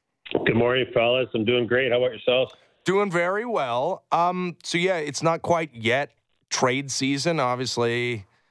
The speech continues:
Speaker 2: you know, things have to shake out before we get to the, the trade deadline. And even the Flames, like, they're not out of it. They're not Oilers. Uh, they're, they're hanging in there. They played a little bit better recently. But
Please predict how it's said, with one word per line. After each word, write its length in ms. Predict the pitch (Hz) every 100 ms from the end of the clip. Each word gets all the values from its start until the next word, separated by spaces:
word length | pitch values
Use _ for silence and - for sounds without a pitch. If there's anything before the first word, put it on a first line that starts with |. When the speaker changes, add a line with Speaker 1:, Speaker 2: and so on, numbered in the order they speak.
| _
Speaker 2:
you 60 | 127
know, 160 | 117
things 320 | 113 131 131 123
have 160 | 120
to 80 | 110
shake 280 | - 123 113
out 140 | 113 117
before 200 | 113 110
we 100 | 107
get 180 | 110
to 100 | 113
the, 240 | 107 107 104
the 200 | 117 113
trade 380 | - 117 117 110
deadline. 460 | 110 110 110 113
And 100 | 117
even 220 | 143 147
the 60 | 110
Flames, 520 | - 113 120 131 117
like, 140 | 101 98
they're 100 | 139
not 180 | 135 90
out 180 | 85 117
of 80 | 117
it. 120 | 104
They're 80 | 113
not 220 | 123 120 -
Oilers. 760 | 104 160 123 104 113 165 156 - - _
Uh, 280 | 113 127 127
they're, 180 | 123 160
they're 120 | 170
hanging 320 | 131 156 160 139
in 140 | 147
there. 160 | 156 151
They 100 | 123
played 180 | 139
a 60 | 131
little 120 | 135
bit 160 | 131 113
better 200 | 127 135
recently. 440 | 131 127 143 135 156
But 240 | 135 127